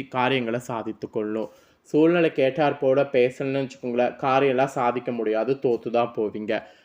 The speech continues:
அதனால சூழ்நிலைக்கு ஏத்தவாறு பேசி காரியங்களை சாதிக்க முயற்சி பண்ணுங்க. உங்களுடைய தன்னம்பிக்கையானது உயரும், இல்லைன்னா கண்டிப்பா உங்களுக்கு நஷ்டம்தான் ஏற்படும். பேச்சுல ஒரு விதமான வசீகரமும் நடையில கம்பீரமும் இருக்கணும். அப்பதான் நீங்க நினைச்சது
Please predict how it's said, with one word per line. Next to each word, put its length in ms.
அதனால 360
சூழ்நிலைக்கு 600
ஏத்தவாறு 520
பேசி 400
காரியங்களை 520
சாதிக்க 540
முயற்சி 400
பண்ணுங்க. 400
உங்களுடைய 480
தன்னம்பிக்கையானது 920
உயரும், 400
இல்லைன்னா 380
கண்டிப்பா 500
உங்களுக்கு 460
நஷ்டம்தான் 640
ஏற்படும். 480
பேச்சுல 440
ஒரு 160
விதமான 420
வசீகரமும் 720
நடையில 400
கம்பீரமும் 640
இருக்கணும். 400
அப்பதான் 440
நீங்க 180
நினைச்சது 480